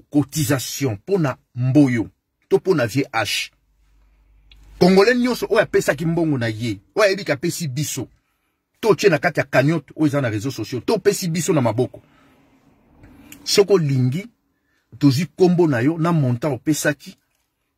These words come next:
tokotia yango na C C D P, na page na biso, oyo nyonso akolinga. Oyo akolinga pe ezala yango aneni-, anonyme, batanga kombo na ye te.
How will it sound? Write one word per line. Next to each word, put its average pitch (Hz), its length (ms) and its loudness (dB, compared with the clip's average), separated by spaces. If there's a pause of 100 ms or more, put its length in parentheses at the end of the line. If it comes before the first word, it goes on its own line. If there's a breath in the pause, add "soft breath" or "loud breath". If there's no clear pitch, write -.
tokotia 131 400 0
yango 160 140 2
na 123 100 -2
C 147 140 -2
C 143 160 -2
D 131 140 -2
P, 147 260 0
na 117 120 -4
page 117 300 -2
na 101 100 -6
biso, - 280 -10
oyo 240 220 -4
nyonso 175 380 -2
akolinga. 95 500 -6 (920)
Oyo 247 100 6
akolinga 160 320 2
pe 196 100 -2
ezala 135 220 0
yango 151 120 0
aneni-, 135 320 0
anonyme, 135 500 -2
batanga 147 320 -2
kombo 139 240 -2
na 110 80 -2
ye 131 100 -2
te. 180 220 -2